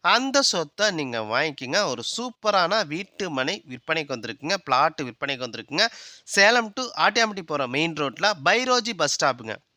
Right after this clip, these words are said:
பைரோஜி பஸ் ஸ்டாப்லேருந்து எக்ஸாக்டா அரை கிலோமீட்டர் டிஸ்டன்ஸ்லயே இந்த ஒரு பிளாட் விற்பனைக்கு வந்திருக்குங்க.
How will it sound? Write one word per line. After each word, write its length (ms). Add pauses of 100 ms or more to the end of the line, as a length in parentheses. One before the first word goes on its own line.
(1040)
பைரோஜி 440
பஸ் 260
ஸ்டாப்லேருந்து 520
எக்ஸாக்டா 440
அரை 320
கிலோமீட்டர் 460
டிஸ்டன்ஸ்லயே 640
இந்த 160
ஒரு 160
பிளாட் 360
விற்பனைக்கு 440
வந்திருக்குங்க. 360